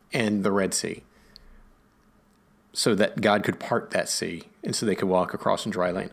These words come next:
Unconventional means. Over and over again, we see unconventional, the whole gospel. If, if you w-, never heard this story, this true story,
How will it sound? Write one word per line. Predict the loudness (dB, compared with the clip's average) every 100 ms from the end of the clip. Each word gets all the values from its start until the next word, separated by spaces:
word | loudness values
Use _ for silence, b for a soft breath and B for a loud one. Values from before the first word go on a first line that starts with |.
| -4
Unconventional | 0 0 0 0 0 0 -2
means. | -4 B B B _ -8 0
Over | 4 4 6 4
and | 6
over | 4 4
again, | 2 2
we | 0
see | 0 -2 -2
unconventional, | 0 2 0 0 0 0 -2 0
the | 2
whole | 2 2
gospel. | 4 4 2 -2 -4 -4 B B B B B B _ 0
If, | 0 0 -4 -2
if | -2 0 2
you | 4 4 2 -4 -14 _ _ -16
w-, | -8 -6 -2
never | 2 4 6
heard | 6 4
this | 4
story, | 4 4 4 2 -2 -6 -12
this | -8
true | -2 2 2
story, | 2 -2 -4 -8